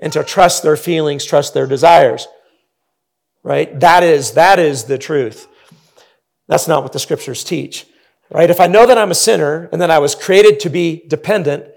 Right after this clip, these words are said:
upon my creator God and upon his instructions for life and godliness,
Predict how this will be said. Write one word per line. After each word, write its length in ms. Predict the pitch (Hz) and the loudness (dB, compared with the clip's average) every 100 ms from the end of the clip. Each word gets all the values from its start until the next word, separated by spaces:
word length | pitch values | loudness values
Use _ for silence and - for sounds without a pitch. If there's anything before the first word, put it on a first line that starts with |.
| _ - | _ -14
upon 380 | 151 175 196 190 | -8 -2 0 0
my 140 | 165 | -2
creator 360 | - 180 170 147 | -2 -2 0 0
God 500 | 160 180 143 143 139 | 0 2 0 0 -2
and 120 | 165 | -6
upon 360 | 151 - 180 156 | -6 -4 -4 -4
his 180 | 170 135 | -8 -8
instructions 580 | 123 - 202 - 151 | -10 -4 -4 -4 -10
for 140 | - 151 | -6 0
life 260 | 151 156 | 2 0
and 80 | 147 | -2
godliness, 480 | 139 180 151 143 160 | -2 -2 -2 -6 -8